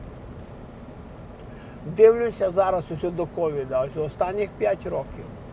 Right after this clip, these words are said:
Так все стало в два рази дорожче, розумієте? А ч-,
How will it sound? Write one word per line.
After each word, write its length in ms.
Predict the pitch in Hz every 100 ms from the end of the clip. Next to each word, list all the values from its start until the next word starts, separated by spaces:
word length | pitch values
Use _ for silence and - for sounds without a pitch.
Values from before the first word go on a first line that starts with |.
| -
Так 80 | - -
все 160 | 226
стало 300 | 208 214 214
в 80 | 208
два 180 | 202 208
рази 280 | 202 196 196
дорожче, 340 | 202 175 127 123 - - 135
розумієте? 460 | 147 147 165 190 226 - - - - - - - - - - - - - - -
А 120 | 175
ч-, 60 | 170